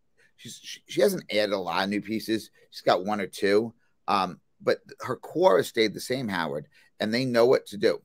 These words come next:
Jordan King's taken the next step, much more aggressive offensively. They've moved her off the ball and let, and let Rose Nkumu play the point. Um,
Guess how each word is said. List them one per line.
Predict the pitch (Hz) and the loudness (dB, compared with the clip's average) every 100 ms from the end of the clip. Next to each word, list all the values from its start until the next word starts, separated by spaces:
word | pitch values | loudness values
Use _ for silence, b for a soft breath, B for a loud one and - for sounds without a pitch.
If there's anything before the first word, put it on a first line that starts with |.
| _ _ | _ _
Jordan | - 110 104 | -4 -2 -2
King's | 107 117 101 | -2 -8 -4
taken | 107 87 82 | -4 -4 -12
the | 90 | -10
next | 87 - | -10 -10
step, | - 113 117 - _ _ _ - | 0 6 6 4 _ _ _ -8
much | - - | -8 -4
more | 87 | -4
aggressive | 98 92 85 | 0 -2 -2
offensively. | 82 - 110 104 104 107 104 101 b b - | -8 0 0 0 2 6 6 2 b b 2
They've | 101 101 | 4 4
moved | 107 95 | 2 2
her | 98 | 0
off | 87 98 - | 2 2 0
the | - | -8
ball | 98 - 107 104 104 | -6 4 8 8 6
and | 95 | 2
let, | 76 - | -6 -8
and | 95 | -6
let | 90 - | -6 0
Rose | 92 104 101 98 | 4 6 6 2
Nkumu | 95 92 - 123 117 113 b b _ | -4 -8 -4 -2 0 0 b b _
play | 101 | 0
the | 87 | 0
point. | - 117 120 117 - _ _ _ - | -2 -2 0 -2 -6 _ _ _ -4
Um, | 92 92 87 85 | 0 0 -4 -8